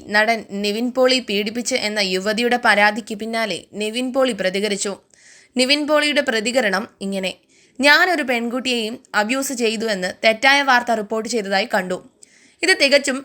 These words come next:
അസത്യമാണെന്ന് ദയവായി എല്ലാവരും മനസ്സിലാക്കുക. ഈ ആരോപണങ്ങൾ അടിസ്ഥാനരഹിതമാണെന്ന് തെളിയിക്കാൻ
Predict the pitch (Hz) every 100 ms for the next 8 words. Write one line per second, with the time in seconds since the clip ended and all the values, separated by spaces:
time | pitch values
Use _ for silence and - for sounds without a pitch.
0 | - 254 285 311 285 240 226 214 170 180
1 | 208 226 254 247 - - 202 240 262 214
2 | 240 220 240 226 202 190 196 - _ _
3 | _ _ _ _ 311 370 330 269 294 302
4 | 302 302 294 - 208 226 - 277 269 254
5 | 247 262 247 240 247 240 220 226 233 233